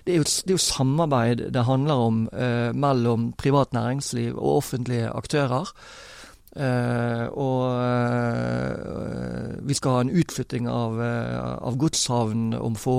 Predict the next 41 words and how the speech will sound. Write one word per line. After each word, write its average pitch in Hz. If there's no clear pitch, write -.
år 170
i, 120
med 127
våre 117
nabokommuner. 127
Vi -
har 131
fått 135
til 120
et 110
havnesamarbeid 120
som 117
er 120
noe 117
helt 139
annet 135
enn 120
det 127
var -
for 127
kort -
tid 139
siden. 123
Eh, 127
og 151
jeg 151
vil 170
egentlig 175
si -
at 165
vår 175
region 147
har 165
jo 127
det 151
fantastiske, 135
eh, 120
fortrinnet 135
at 117
vi 131
er 120